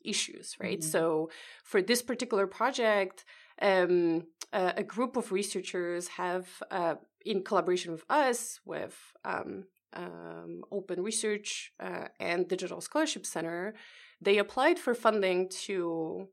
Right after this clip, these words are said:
Speaker 1: to, to facilitate that collaboration into making qualitative data more reusable. So I'm currently coordinating this project. So I'm sort of partly bought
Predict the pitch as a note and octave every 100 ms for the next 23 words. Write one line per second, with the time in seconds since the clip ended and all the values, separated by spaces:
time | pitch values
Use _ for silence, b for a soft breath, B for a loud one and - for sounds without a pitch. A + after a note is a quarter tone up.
0 | _ - G3 F#3+ - F#3+ F#3+ G#3 C4+ C4
1 | B3 A3 F#3 F3+ - - _ - G3+ G3
2 | G3 F#3 G3 - F#3 E3 F3+ F3+ E3 E3
3 | E3 F#3+ F#3 - E3 - - - F#3 F3+
4 | - - F3+ D3+ - - F3+ - B B
5 | B - F#3 G3 F3+ E3 - C3 C3 -
6 | G3 F#3 F#3 F3+ F3+ G3+ F#3 F#3 F#3 -
7 | G#3+ A3 G#3 G3+ F3+ F3+ F3 - - G3+
8 | D#4+ E4 D#4+ D#4 D#4 D#4 C#4+ E3+ F#3 E3+
9 | - - F#3 D#4+ F4+ F4 - F#3 - F3
10 | E3+ F3+ B B B F#3 F#3 - A3 G#3+
11 | G3+ - F3 F#3+